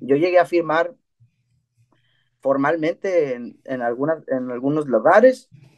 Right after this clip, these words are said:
este, terminé mis, mis procesos, pero,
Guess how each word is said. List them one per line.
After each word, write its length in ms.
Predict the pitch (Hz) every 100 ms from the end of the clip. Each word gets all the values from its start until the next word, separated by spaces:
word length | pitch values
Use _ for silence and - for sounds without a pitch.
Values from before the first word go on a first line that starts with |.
| _ _ _ _ _
este, 480 | - 123 113 123 120
terminé 640 | 113 139 135 131 123 160 190
mis, 300 | 185 170 139
mis 200 | 135 -
procesos, 720 | 127 - 156 196 226 - _ _ _ _ _ _ _ _ _
pero, 440 | 196 208 233 277